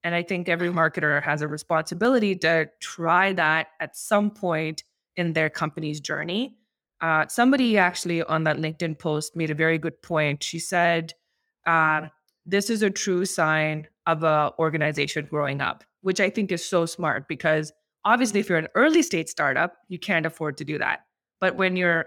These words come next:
in that high growth phase and you've got the machine built, then there's, like, there is an optimal time to start moving in that direction. So this is that time for us.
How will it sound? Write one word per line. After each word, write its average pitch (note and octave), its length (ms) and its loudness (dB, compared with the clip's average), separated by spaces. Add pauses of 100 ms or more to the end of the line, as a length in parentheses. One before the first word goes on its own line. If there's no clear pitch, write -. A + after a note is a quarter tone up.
in F3 120 -8
that D3+ 160 -2
high G#3 200 0
growth F#3 300 -2
phase D3+ 240 -4
and D#3 100 -2
you've D3 140 -10
got D3+ 160 0
the D3+ 80 -10
machine F#3+ 320 -2
built, D3+ 280 -2
then G#3+ 260 4
there's, G3 180 2
like, F3 180 -2
there E3+ 160 2
is G#3 240 0
an F#3+ 160 0
optimal D3 480 -4
time C#3+ 380 -2 (180)
to D3 240 2
start - 300 -2
moving D3+ 280 -2
in D3 120 -4
that C#3 160 -2
direction. - 480 -4
So E3 320 0 (360)
this G3+ 180 -2
is A3 120 -4
that F3 220 0
time E3 260 -2
for D3+ 200 -6
us. G3+ 400 0